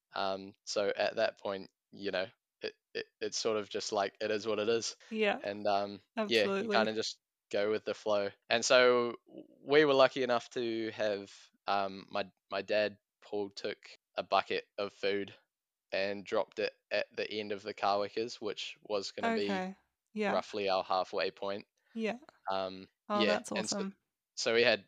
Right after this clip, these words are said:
Speaker 1: another six days in there, six or seven days, and we were, we started off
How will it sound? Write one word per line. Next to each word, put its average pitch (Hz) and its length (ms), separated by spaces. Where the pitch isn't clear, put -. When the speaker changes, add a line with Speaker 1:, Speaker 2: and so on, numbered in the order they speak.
Speaker 1:
another 98 460
six - 520
days 98 880
in 98 280
there, 107 420
six - 300
or 104 60
seven 101 300
days, 104 400
and 95 420
we 98 180
were, 95 180
we 104 120
started 95 500
off - 320